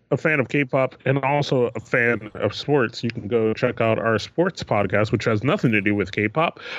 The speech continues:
uh, Sports Odds and Ends. Um, it is a show for the fly-by-night sports fan, fans of, of sports who,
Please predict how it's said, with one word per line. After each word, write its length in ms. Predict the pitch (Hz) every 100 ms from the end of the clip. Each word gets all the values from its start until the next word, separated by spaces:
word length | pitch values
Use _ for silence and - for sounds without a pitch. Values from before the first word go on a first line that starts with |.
| -
uh, 320 | 165 160 160
Sports 400 | 160 - 202 165
Odds 220 | 196 185
and 100 | 175
Ends. 340 | 214 131 90 - -
Um, 500 | 123 120 117 113 110 - - -
it 120 | 117
is 120 | 107
a 80 | 98
show 360 | - 104 104
for 180 | 104 110
the 100 | 104
fly-by-night 500 | - 107 104 101 98
sports 280 | - 110 110
fan, 260 | 127 156 160
fans 300 | 101 98 98
of, 280 | 92 92 -
of 300 | 92 87 95
sports 400 | - 127 117 -
who, 460 | 127 117 113 110